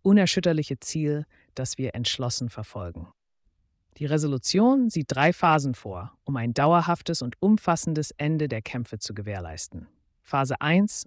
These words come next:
umfasst einen sofortigen, vollständigen und umfassenden Waffenstillstand mit der Freilassung von Geiseln, einschließlich Frauen, älteren Menschen und Verwundeten, die Rückgabe der Überreste einiger getöteter Geiseln und den Austausch palästinensischer Gefangener.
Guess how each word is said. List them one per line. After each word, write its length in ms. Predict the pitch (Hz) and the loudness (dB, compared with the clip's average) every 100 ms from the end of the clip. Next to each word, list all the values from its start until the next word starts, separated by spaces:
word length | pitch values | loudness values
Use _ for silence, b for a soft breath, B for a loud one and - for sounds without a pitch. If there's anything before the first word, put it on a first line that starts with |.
| - | -10
umfasst 440 | 151 - 147 - | -6 -4 -4 -4
einen 400 | 139 139 135 123 b b b | -6 -4 -4 -6 b b b
sofortigen, 920 | - - 117 - 151 - 190 185 185 - | -12 -8 -6 0 2 2 0 0 -2 -6
vollständigen 760 | - 160 170 - 165 160 160 135 | 0 4 4 2 0 0 -2 -4
und 140 | 110 | -6
umfassenden 680 | - 185 196 170 - 160 143 | 0 0 2 0 0 0 0
Waffenstillstand 920 | 131 - 165 - 165 151 - 143 151 b b b b | 0 0 -2 0 0 0 0 -2 -2 b b b b
mit 140 | 143 | -4
der 100 | 127 | -2
Freilassung 560 | 117 147 151 156 - 139 | 0 4 4 4 2 -4
von 220 | - 123 | -4 -2
Geiseln, 560 | 123 135 151 160 170 170 _ _ | 4 4 4 2 0 -2 _ _
einschließlich 600 | - 139 - 143 - 113 | -4 -2 0 -2 -4 -8
Frauen, 500 | - - 131 165 175 - | -8 -4 0 0 0 0
älteren 380 | 143 156 151 151 | 0 0 0 0
Menschen 340 | 147 156 - | 2 0 -2
und 100 | 135 | -4
Verwundeten, 760 | - 123 143 156 151 151 151 156 - | -4 -2 0 0 -2 -4 -4 -6 -6
die 100 | 143 | 0
Rückgabe 500 | 151 208 170 151 143 | 0 2 4 4 2
der 160 | 123 - | -2 0
Überreste 640 | 190 185 160 156 - - | 2 4 4 2 2 -2
einiger 340 | 143 156 156 139 | 0 0 2 0
getöteter 520 | 131 - 151 156 139 | -2 -2 -2 -2 -4
Geiseln 560 | 127 127 147 156 156 156 b b | 0 2 2 0 -2 -4 b b
und 140 | - 147 | -8 -4
den 180 | 123 143 | -4 -2
Austausch 560 | 147 - - 143 - | -2 -2 -2 -4 -4
palästinensischer 920 | - 131 131 - 135 127 120 113 113 | -6 -4 -4 -4 -2 -2 -2 -4 -6
Gefangener. 580 | 110 - 120 104 78 - | -8 -8 -8 -8 -10 -14